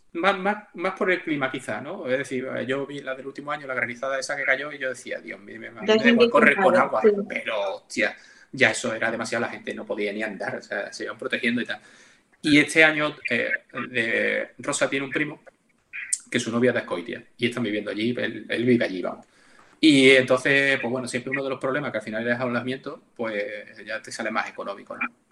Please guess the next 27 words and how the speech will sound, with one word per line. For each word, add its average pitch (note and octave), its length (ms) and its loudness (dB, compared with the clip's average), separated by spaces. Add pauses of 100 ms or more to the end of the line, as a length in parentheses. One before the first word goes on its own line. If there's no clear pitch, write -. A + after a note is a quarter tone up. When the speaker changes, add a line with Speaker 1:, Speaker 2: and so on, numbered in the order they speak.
Speaker 1:
Entonces, A#2+ 400 -4
porque A#2 220 -2
al G#2+ 160 -2
final A2+ 240 0
tú B2 100 -4
coges, - 640 -2
eh, - 420 -8 (320)
yo A#2+ 340 0 (100)
moverte B2 340 4
una B2+ 140 4
carrera B2 240 4
fuera, C3 320 4 (300)
eh, G#2 180 -10 (140)
significa B2 500 2
de B2+ 220 6
coger A#2+ 300 0
a B2 40 0
los A#2+ 140 -2
cuatro - 320 2 (320)
elementos E3 580 0
y C3 120 0
vámonos C3+ 340 -4
cuatro, F3 360 4
vámonos A#2+ 300 0
a A#2+ 60 -4
un C3+ 80 -6
hotel, F3 500 6